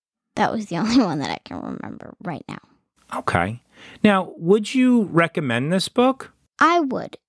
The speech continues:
Speaker 1: I would recommend this book for fourth graders and older. I would highly recommend, I would also highly recommend this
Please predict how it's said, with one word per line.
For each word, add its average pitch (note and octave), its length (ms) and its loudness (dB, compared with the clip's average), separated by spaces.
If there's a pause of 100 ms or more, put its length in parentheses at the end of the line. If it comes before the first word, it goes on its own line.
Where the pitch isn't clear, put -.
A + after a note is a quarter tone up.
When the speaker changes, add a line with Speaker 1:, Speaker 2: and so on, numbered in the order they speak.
(300)
Speaker 1:
I C4+ 140 4
would E4 120 2
recommend C#4 540 4
this C#4+ 120 0
book - 260 -6
for G3+ 180 -6
fourth C#4+ 400 0
graders C4+ 380 4
and C4 160 8
older. - 300 -2 (140)
I G#3 140 -6
would G#3 180 -6
highly E4+ 400 4
recommend, C4+ 580 4 (360)
I - 40 0
would G3 180 0
also F#4 300 4
highly D4 380 4
recommend G3 640 -2
this F3+ 280 -6